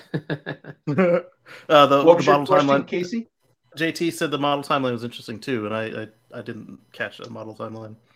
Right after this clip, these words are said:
Speaker 3: No, I didn't hear anything about a model timeline. J T,
Speaker 2: I,
Speaker 3: what,
Speaker 2: I mean,
Speaker 3: what,
Speaker 2: I'm
Speaker 3: what
Speaker 2: sure
Speaker 3: do
Speaker 2: he
Speaker 3: you
Speaker 2: saw
Speaker 3: mean
Speaker 2: it.
Speaker 3: by
Speaker 2: I
Speaker 3: that?
Speaker 2: just missed
Speaker 1: Are they
Speaker 2: it.
Speaker 1: talking
Speaker 2: Yeah.
Speaker 1: about when they showed the vehicles in the background of what's coming with the Robotaxi?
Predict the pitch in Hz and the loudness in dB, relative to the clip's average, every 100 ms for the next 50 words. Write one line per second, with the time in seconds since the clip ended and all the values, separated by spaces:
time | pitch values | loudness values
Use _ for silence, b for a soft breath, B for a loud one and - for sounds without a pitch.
0 | _ _ _ _ _ _ _ _ _ _ | _ _ _ _ _ _ _ _ _ _
1 | _ _ _ _ 120 151 127 - 123 139 | _ _ _ _ 0 4 4 2 -2 0
2 | 147 139 156 147 147 143 135 131 117 113 | 0 0 -2 0 -2 -2 0 2 2 0
3 | 113 107 - 110 107 101 98 156 160 156 | -2 -4 -6 -8 -6 -8 -4 0 0 0
4 | 160 123 131 160 160 151 135 135 165 160 | -4 0 2 2 2 2 0 2 2 4
5 | 156 170 110 117 110 95 127 165 170 180 | 6 8 6 4 2 0 0 4 4 4
6 | 180 165 160 147 135 135 127 - 135 123 | 4 4 4 4 4 2 2 2 2 2
7 | 107 117 120 139 123 120 107 113 - 127 | -2 -2 -2 -4 -4 -4 -2 -2 0 -2
8 | 127 104 107 - 123 120 120 107 107 101 | 0 -2 -4 -6 -6 -4 -2 -4 -4 -2
9 | 113 127 147 143 - 165 | -2 -2 -2 -4 -6 -8